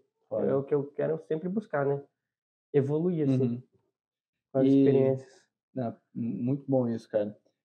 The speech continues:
Speaker 1: E assim, acho que a gente poderia passar mais uma cota aqui conversando.
Speaker 2: Ah,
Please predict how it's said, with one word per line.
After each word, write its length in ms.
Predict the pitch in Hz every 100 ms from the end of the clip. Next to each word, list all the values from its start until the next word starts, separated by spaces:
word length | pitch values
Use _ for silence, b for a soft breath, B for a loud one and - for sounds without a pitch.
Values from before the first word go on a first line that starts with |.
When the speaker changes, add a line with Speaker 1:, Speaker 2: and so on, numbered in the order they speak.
| _
Speaker 1:
E 60 | 135
assim, 340 | 131 156 135
acho 280 | 113 123 123
que 240 | 151 147 131
a 80 |
gente 240 | 120 123 -
poderia 260 | 131 123
passar 240 | 123 127 123
mais 140 | 120
uma 140 | 135 127
cota 320 | - 120 123
aqui 120 | 131
conversando. 600 | 131 123 113 - 135 143 139
Speaker 2:
Ah, 340 | 135 135 -